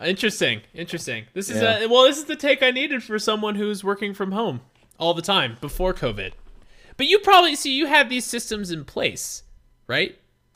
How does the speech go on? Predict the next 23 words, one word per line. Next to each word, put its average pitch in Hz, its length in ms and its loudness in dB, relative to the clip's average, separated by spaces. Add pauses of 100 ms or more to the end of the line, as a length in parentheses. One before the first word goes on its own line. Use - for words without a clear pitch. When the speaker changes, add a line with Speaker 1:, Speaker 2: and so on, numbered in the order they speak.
(400)
Speaker 2:
Some 240 200 0
of 147 60 0
'em, 143 100 0
yeah. 160 200 2
Speaker 1:
Yeah. 180 100 4
Speaker 2:
Like, 107 200 0
Speaker 1:
Like, 254 220 4
Speaker 2:
I 269 40 2
Speaker 1:
well, 285 80 4
you 285 120 6
had, 302 100 6
Speaker 2:
definitely 277 60 10
do 262 60 0
Speaker 1:
you 269 60 4
Speaker 2:
have 320 120 2
a - 60 4
Speaker 1:
figured 269 280 4
it - 80 2
Speaker 2:
separate 202 80 8
Speaker 1:
out 185 160 8
already. 110 320 0
Speaker 2:
workplace. 104 380 -2 (440)
Yeah. 98 360 0